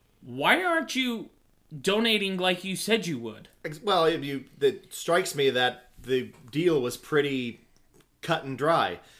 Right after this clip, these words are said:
Speaker 2: Here's the recipe, here's the, here's the rules, and if you
Speaker 1: Here's where you donate.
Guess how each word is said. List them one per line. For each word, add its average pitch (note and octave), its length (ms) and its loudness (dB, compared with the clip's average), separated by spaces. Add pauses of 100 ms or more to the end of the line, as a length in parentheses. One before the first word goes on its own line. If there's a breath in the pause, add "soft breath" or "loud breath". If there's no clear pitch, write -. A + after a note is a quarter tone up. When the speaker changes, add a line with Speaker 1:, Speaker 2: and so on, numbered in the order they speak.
(260 soft breath)
Speaker 2:
Here's D#3 240 0
the E3 80 0
recipe, D#3 840 0
here's D#3+ 380 -2
the, C#3 360 2
here's D#3+ 300 0
the D3+ 80 2
rules, D3 480 2
and C3 400 -2
if C3 160 -4
you B2+ 300 -4
Speaker 1:
Here's E3+ 340 0
where F3 120 0
you F3+ 180 -4
donate. D3+ 420 2